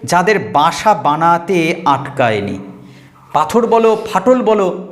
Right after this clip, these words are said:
এইসব জায়গাতেও তারা বাসা ঠিকই বানিয়েছে, তাদেরকে পাথর ফাটল কেউ তাদেরকে আটকাতে পারেনি। যেখানে সুযোগ পেয়েছে সেখানে তারা বাসা বানিয়ে নিয়েছে। বাসা কেমন হওয়া উচিত? প্রেমের বিশ্বাস দিয়ে তৈরি সেই বাসা,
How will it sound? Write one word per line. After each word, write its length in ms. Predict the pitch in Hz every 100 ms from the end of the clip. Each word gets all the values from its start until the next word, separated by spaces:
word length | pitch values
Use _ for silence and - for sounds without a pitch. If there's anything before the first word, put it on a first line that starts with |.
| - - - - - - _ _ _ _ _ _ _ -
এইসব 280 | 135 143 131
জায়গাতেও 400 | 131 135 156 143
তারা 240 | 139 135
বাসা 360 | - 110 117 127
ঠিকই 280 | - 165 131
বানিয়েছে, 320 | 113 113 113
তাদেরকে 500 | 127 120 131 127 -
পাথর 420 | 123 131 - 139 -
ফাটল 300 | 131 139 131
কেউ 300 | 131 202 202
তাদেরকে 300 | 170 139 131
আটকাতে 300 | 117 - -
পারেনি। 280 | 101 95 92 - - - - _ _ _ _ 127
যেখানে 320 | 196 202 220
সুযোগ 260 | 214 202
পেয়েছে 240 | 196 196 190
সেখানে 320 | - 214 196
তারা 140 | 170
বাসা 240 | 139 131 135
বানিয়ে 220 | 113 107
নিয়েছে। 320 | 104 95 104 - - - -
বাসা 320 | 107 107 143
কেমন 260 | 135 151 170
হওয়া 180 | 160 127
উচিত? 260 | 110 104 - - - -
প্রেমের 720 | 127 120 127 123 117 - - - - - _ _ _ _ _ _ _ 107
বিশ্বাস 640 | 151 151 - 151 143 -
দিয়ে 140 | 127
তৈরি 220 | 127 110 107
সেই 200 | 120 101
বাসা, 400 | 104 - 92